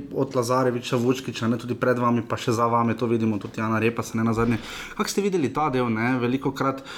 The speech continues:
oddaje, tudi ko smo gostili nazadnje, recimo, Adama Gnezda Čerina, ki je zelo mlad, ne, igra za Domžale. Eh, pravijo, da je tam v Domžalah nekaj posebnega. Kaj ste vi tam ugotovili, da vam je dalo, dalo ta zagon, ne? Da ste potem sploh šli, kako ste šli najprej sploh v Domžale, recimo, ne?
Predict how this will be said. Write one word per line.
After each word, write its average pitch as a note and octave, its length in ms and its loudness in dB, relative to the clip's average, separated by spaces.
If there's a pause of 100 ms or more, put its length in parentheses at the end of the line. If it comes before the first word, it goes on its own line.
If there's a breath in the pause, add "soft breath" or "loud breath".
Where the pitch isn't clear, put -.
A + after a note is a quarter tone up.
(140 loud breath)
oddaje, B2+ 360 2
tudi B2+ 200 4
ko A2 120 -4
smo - 260 0
gostili A#2+ 380 0
nazadnje, A#2 340 2
recimo, B2+ 300 0
Adama A#2+ 300 4
Gnezda A#2+ 280 2
Čerina, A#2+ 420 2
ki - 120 -6
je G#2+ 60 0
zelo A2 180 0
mlad, A2+ 260 2
ne, A#2 220 -2
igra A#2 140 0
za A2+ 80 -6
Domžale. A2+ 520 2 (460 loud breath)
Eh, A#2 180 2
pravijo, F3 340 0
da D3 80 0
je E3 220 0
tam D#3+ 180 0
v C#3+ 60 0
Domžalah B2 420 0
nekaj B2 240 -2
posebnega. A2+ 500 0
Kaj F#3 160 0
ste F3+ 140 -2
vi D#3 120 2
tam C3 240 0
ugotovili, B2+ 380 0
da C3+ 80 4
vam B2+ 160 2
je B2+ 80 2
dalo, D3+ 420 0 (280)
dalo C#3+ 340 0
ta C#3 220 0
zagon, B2 440 0
ne? G#2+ 160 0
Da A#2+ 80 2
ste - 160 -2
potem - 220 -2
sploh C3+ 200 -4
šli, E3 260 -2
kako D3+ 180 -6
ste D3+ 100 -4
šli D3+ 180 -4
najprej G#2+ 240 -2
sploh - 180 -12
v A2+ 100 -8
Domžale, G2+ 360 -2
recimo, - 360 -6
ne? F2+ 100 -8